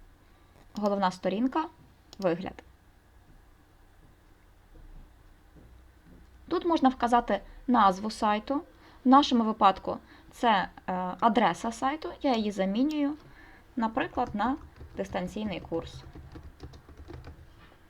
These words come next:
Коротка назва сайту, нехай буде дисткурс. Можна задати деякий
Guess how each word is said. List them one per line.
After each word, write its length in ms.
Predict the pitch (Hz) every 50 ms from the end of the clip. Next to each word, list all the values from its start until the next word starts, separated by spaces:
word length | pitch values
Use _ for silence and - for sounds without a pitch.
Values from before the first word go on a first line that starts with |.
| - - - - - - - - -
Коротка 420 | - 339 302 233 196 - - 208
назва 320 | 214 208 208 214 220 226 226
сайту, 520 | - - 233 233 233 233 - - 269 302 320 - - - - - - - - - - -
нехай 320 | 269 214 - - 208 202
буде 340 | 202 208 196 185 185 165 160 - - - - - - - - - - - -
дисткурс. 1600 | 214 208 185 175 - - - - - - - - - - - - - - - - - - - - 165 190 277 330 - - - - - - - - - - - - - - - - _ - - - - - - - - - - - - - - - - - - - - - - - - - - -
Можна 240 | 311 330 339 302 285
задати 320 | 254 254 240 240 233 226
деякий 380 | 220 220 208 190 185 - 190 -